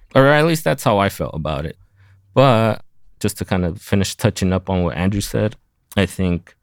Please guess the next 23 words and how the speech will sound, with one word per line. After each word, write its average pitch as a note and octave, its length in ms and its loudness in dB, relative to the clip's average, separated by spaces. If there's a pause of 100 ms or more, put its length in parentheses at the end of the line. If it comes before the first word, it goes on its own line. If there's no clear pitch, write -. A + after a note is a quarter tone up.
it G2+ 100 -4
definitely G#2 340 2
gave F#2 140 2
me F2+ 400 -2
a F2+ 80 -4
lot F2+ 240 2
of F2 80 0
reassurance. F2 920 -2 (680)
I - 40 -4
mean, F#2 180 0
that F#2+ 140 -2
guy's F2+ 200 0
the E2 60 -2
man. F2 340 0 (220)
<laughs> - 180 6 (300)
So G#2+ 180 0
if G2 100 -2
he B2+ 100 2
said A2+ 320 0
it, G2+ 100 -2
it's F#2 180 -8
like, E2+ 320 -6 (600)
damn, F2+ 320 0